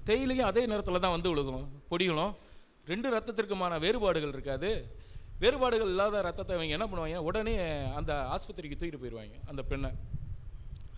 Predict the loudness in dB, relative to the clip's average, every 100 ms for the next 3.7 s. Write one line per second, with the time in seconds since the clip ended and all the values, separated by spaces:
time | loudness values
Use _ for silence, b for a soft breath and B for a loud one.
0 | B B B B -2 0 4 6 6 6
1 | 6 6 4 2 0 -2 2 2 4 2
2 | 4 4 4 4 2 2 0 -2 -8 -8
3 | -4 2 2 2 4 6 4